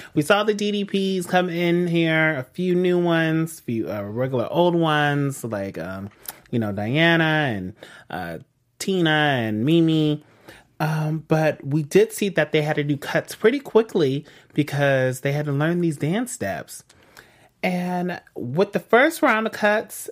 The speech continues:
it looked like Myra had just given up when she tried to do it full out. She was like, Listen, "I can't dance. It's not my strong suit." She just stopped dancing.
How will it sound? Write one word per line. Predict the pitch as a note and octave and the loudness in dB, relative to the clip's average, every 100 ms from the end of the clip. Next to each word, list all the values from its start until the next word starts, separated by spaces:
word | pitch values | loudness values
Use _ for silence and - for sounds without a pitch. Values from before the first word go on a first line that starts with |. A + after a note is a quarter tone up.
| - | -4
it | D#3+ | 0
looked | D#3 F#3+ A#3+ | 2 0 2
like | E4 E4+ | 0 2
Myra | F#3 D#3 E3 E3+ C3 | 2 4 4 2 0
had | C3+ C3+ | 0 -2
just | C3 A#2+ B2 | -4 -6 0
given | B2+ D3+ D3+ D3 | 4 4 4 2
up | C#3 B2+ B2+ | 2 2 0
when | C#3 C#3 | -4 -4
she | C3 D3+ | -2 0
tried | D3 C#3+ | 0 2
to | C3+ | 2
do | C#3 | 2
it | B2+ | 0
full | - D3+ D3+ C#3+ | 0 2 4 4
out. | C3 B2+ B2 - | 2 2 0 -4
She | - C#3+ | -6 -6
was | C3+ | -4
like, | C#3 B2+ B2+ | -2 -2 -2
Listen, | B2+ A#2 B2+ A#2 A2+ - _ - _ | -4 -2 -4 -4 -6 -10 _ -20 _
"I | C#3+ D3 | -2 -2
can't | D3 D3 B2 | -2 -4 -2
dance. | A#2 C3+ C3 B2+ B2 | -2 -2 -2 -4 -6
It's | B2+ - | -12 -4
not | C#3+ B2 | -4 -2
my | B2+ B2+ B2+ | -4 -4 -4
strong | A#2 - C3 B2+ | -6 -2 0 -2
suit." | B2 - C3 B2+ - _ _ _ | -4 -4 -2 -4 -8 _ _ _
She | - G#3 | -8 -6
just | F#3 E3 | -2 -2
stopped | - C#3+ A2+ | 0 -2 -2
dancing. | C3 C3 B2+ C#3 C3+ C3+ | -4 -4 -4 -4 -4 -4